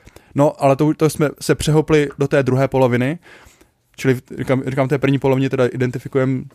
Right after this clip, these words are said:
ty, buď to úplně nerizikové, anebo ty, co mají jít hnedka, pak tam máme tu druhou část, u kterých potom jsme, řekněme, v té šedé části, máme určité podezření, že můžou mít I H S, A volíme vhodný test na základě, eh,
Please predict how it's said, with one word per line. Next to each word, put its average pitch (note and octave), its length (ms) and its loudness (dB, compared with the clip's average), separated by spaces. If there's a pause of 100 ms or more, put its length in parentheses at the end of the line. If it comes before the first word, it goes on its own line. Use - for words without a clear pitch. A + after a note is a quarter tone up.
(280)
ty, B2 300 -2
buď B2 120 -4
to C#3 120 -2
úplně C#3 240 2
nerizikové, C3 640 0
anebo B2 300 -2
ty, B2 140 -4
co - 120 -8
mají B2+ 160 0
jít A2+ 80 0
hnedka, A2 420 -2
pak - 180 -6
tam B2+ 100 -2
máme B2 200 0
tu B2+ 120 -6
druhou A#2+ 360 2
část, A2+ 400 -2 (160)
u B2 80 -6
kterých A#2+ 320 -2
potom B2 480 0 (300)
jsme, A2 220 -4 (120)
řekněme, B2 260 -2
v G2+ 60 -6
té A2 140 2
šedé C3 240 0
části, C3+ 640 0
máme A#2+ 260 0
určité A#2 280 -2
podezření, A#2 460 -2
že A#2+ 80 -2
můžou A2+ 200 -2
mít A#2+ 160 -4
I A#2 160 -8
H A#2 180 -4
S, - 280 -8 (920)
A A#2+ 60 0
volíme A#2 380 0
vhodný A2 340 -2
test G#2+ 280 -4
na A#2 80 -4
základě, A2+ 520 -2 (140)
eh, - 0 -